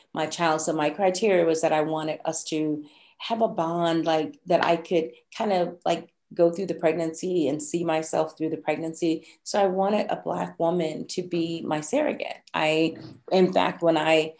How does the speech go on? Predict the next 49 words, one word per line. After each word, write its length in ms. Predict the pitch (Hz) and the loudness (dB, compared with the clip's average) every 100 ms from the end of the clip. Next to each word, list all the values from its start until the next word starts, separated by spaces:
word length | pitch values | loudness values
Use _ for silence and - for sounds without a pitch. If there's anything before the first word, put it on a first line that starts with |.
| _ _ | _ _
was 240 | 170 170 - | 0 0 -6
doing 400 | 160 180 175 180 | 4 8 8 8
my 120 | 156 | 4
research 580 | 151 160 175 175 180 180 | 4 2 2 2 0 -2
and 140 | 156 | -4
looking 280 | 156 185 175 | -4 -6 -8
for 120 | 165 | -8
someone 560 | - 160 160 160 160 175 | -6 -6 -4 -4 -4 -4
to 120 | 165 | -4
go 280 | 165 160 160 | 4 4 4
through 160 | 180 | 0
this 180 | 156 156 | 0 -2
journey, 580 | - 160 220 175 170 175 - - _ | 0 2 4 2 0 -4 -18 -20 _
that 320 | - 175 - 175 | 6 6 8 6
was 280 | 165 156 | 4 2
one 300 | 147 160 160 | 0 0 0
thing. 200 | 160 214 | 0 2
I 60 | 165 | 4
wanted 240 | 156 185 220 | 4 4 4
her 120 | 202 | 4
to 80 | 180 | 2
be 180 | 180 | 4
local 600 | 160 151 165 175 160 151 | 4 4 4 4 2 0
to 140 | 151 151 | -2 -8
Georgia, 720 | 160 160 165 160 147 151 - _ _ _ _ - _ _ _ | 0 2 2 0 -4 -6 -8 _ _ _ _ -20 _ _ _
but, 280 | 170 185 - | 6 6 8
and 200 | 180 180 | 6 6
then 120 | 170 160 | 6 4
also 520 | 165 165 - 175 165 | 2 0 2 2 2
a 120 | 131 | 2
Black 340 | 165 151 156 | 0 0 0
woman, 440 | 160 165 175 175 170 | 0 2 4 2 2
like, 160 | 151 | 0
somebody 400 | 151 165 160 156 | -2 -2 0 0
that 160 | 143 - | 0 -2
I 60 | 175 | -4
just 200 | 175 - | -6 2
thought, 260 | 170 - - | 2 2 -2
you 80 | 175 | -6
know, 380 | 156 151 147 - _ _ _ _ _ _ - | -4 -4 -6 -8 _ _ _ _ _ _ -12
culturally, 600 | - 202 202 196 185 180 | -2 0 2 2 6 6
like, 200 | 175 165 | 6 4
we 160 | 165 165 | 2 0
could 240 | 185 180 | -4 -8
connect 560 | - 165 180 185 - - | -6 -4 -2 -2 -4 -2
and 180 | 160 151 | -2 0
just, 320 | 160 160 - | -4 -4 -4
you 80 | 151 | -4
know, 600 | 151 143 135 123 104 | -4 -4 -4 -6 -8